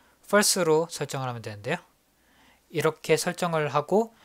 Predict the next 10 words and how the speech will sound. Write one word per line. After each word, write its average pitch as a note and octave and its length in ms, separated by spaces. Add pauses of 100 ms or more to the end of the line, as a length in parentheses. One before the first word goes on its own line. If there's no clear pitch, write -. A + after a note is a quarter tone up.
(380)
로컬 C3 260
세팅스 C#3+ 380
점 C3 140
피에이치피 C3+ 500
파일을 D3 800
위키 A#2+ 200
폴더 B2 260
내부로 A2 340
올리게 G#2+ 300
되면 A#2+ 420